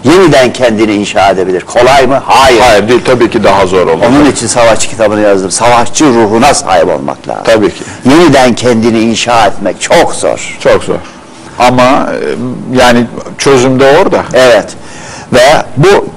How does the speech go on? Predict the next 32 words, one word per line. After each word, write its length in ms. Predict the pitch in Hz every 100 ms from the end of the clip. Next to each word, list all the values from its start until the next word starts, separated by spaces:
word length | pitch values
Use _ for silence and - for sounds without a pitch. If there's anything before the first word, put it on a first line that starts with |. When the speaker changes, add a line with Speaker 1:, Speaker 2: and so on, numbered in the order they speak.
| -
Speaker 1:
ikinci 360 | 170 - 214 214
dil 160 | 202 165
öğrenmeye 580 | 156 151 135 131 127
benzer, 300 | 117 98 98
üçüncü 380 | 107 170 170 196
dil 100 | 160
öğrenmeye 680 | 143 131 120 113 110 110 107
benzer. 320 | 98 95 87
Yani 320 | 120 135 135
ilk 260 | - 190 -
dili 160 | 165
farkına 420 | 175 170 151 160 165
varmadan 380 | 156 135 127
öğreniyorsun 560 | 127 123 117 113 107 131
çok 260 | 139 120 113
rahat. 260 | 104 123 - - - - - -
Ama 360 | 143 135 104 - - - - - - - - - - -
bir 80 | 123
ikinci 340 | 107 113 156
dil 60 | 165
öğrenirken 720 | 120 110 98 92 - 104 95
ne 60 |
kadar 240 | - 143 185
çaba 200 | 151 131
göstermen 480 | 110 - 104 90 82
lazım. 120 | 73 -
Speaker 2:
Hele 240 | - 294
ana 300 | 196 117 101
babaysa 480 | 107 107 101 - 107
bunu 140 | 117
yapması 460 | 113 101 113 110 127
lazım 280 | 92 85